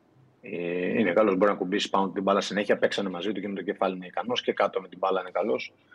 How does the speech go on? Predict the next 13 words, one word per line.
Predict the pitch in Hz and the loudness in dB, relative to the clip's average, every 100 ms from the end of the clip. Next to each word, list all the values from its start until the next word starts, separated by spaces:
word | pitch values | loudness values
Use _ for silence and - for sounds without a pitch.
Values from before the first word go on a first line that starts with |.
| - - - - - - | -20 -20 -20 -20 -12 0
Δεν | 139 | 4
είχε | 127 110 | 4 4
καλές | 110 101 | 4 4
εκτελέσεις | 95 82 107 98 | 0 0 2 2
όποτε, | 92 92 104 | -2 -4 -4
όποτε | 127 110 98 95 90 90 87 - - | -4 -4 -4 -6 -6 -6 -8 -12 -10
βγήκε | 95 104 95 | 0 0 2
στον | - | 2
γκολ, | 104 156 | 6 6
αλλά | 165 156 156 151 156 | 8 6 4 0 -4
είναι | 143 | -6
ένας | 131 113 | -8 -10
παίκτης | 147 - 143 | -12 -12 -14